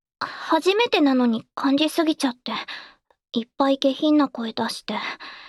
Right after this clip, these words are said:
なんか、獣の交尾みたいっていうか、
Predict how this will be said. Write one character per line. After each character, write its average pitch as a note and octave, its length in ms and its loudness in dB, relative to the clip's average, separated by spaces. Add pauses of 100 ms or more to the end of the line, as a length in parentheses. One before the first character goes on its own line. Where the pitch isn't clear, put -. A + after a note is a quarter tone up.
(1000)
な A3 140 2
ん G#3+ 80 0
か、 - 220 -6 (720)
獣 F#4 500 4
の G4+ 200 4
交 G4+ 300 4
尾 B3 40 4
み A3+ 160 2
た A3+ 180 -2
い A#3+ 100 2
っ B3 40 -4
て A3+ 220 -2
い G#3 120 -4
う G#3 60 -8
か、 G#3 380 -6